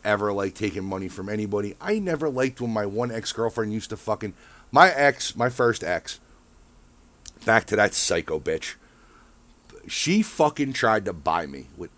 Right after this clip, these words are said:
every fucking ounce of her fucking thing. She would, she, dude, she bought me a fucking,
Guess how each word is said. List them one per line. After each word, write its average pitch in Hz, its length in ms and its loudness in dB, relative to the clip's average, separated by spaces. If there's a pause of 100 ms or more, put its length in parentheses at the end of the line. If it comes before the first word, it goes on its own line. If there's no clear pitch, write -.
every 117 320 -2
fucking 117 500 0
ounce 101 300 -2
of 92 120 -10
her 92 200 -6
fucking 87 460 -8
thing. 76 200 -10 (560)
She 147 240 -2
would, 147 260 2
she, 208 280 -2
dude, 214 320 -4
she 214 200 -2
bought 147 380 4
me 139 160 0
a 117 120 -4
fucking, 104 720 -4